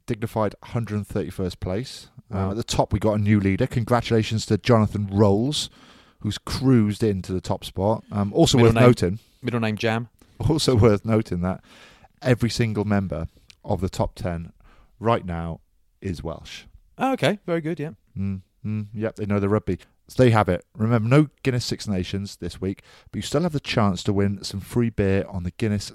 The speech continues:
Speaker 1: Time Quiz this Thursday on the free Match Pint app. So good luck to you all. Um, now, bumble through that a little bit. I haven't got my glasses on. That's why.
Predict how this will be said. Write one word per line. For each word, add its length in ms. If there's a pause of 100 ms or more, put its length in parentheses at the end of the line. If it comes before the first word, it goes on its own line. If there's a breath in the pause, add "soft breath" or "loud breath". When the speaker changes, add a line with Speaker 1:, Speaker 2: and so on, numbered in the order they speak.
Speaker 1:
Time 420
Quiz 380
this 160
Thursday 400 (360 loud breath)
on 120
the 80
free 500
Match 320
Pint 220
app. 300
So 280 (600 loud breath)
good 160
luck 200
to 120
you 100
all. 200 (180)
Um, 460
now, 380
bumble 220
through 160
that 120
a 20
little 120
bit. 120
I 20
haven't 160
got 80
my 80
glasses 380
on. 180 (180)
That's 240
why. 240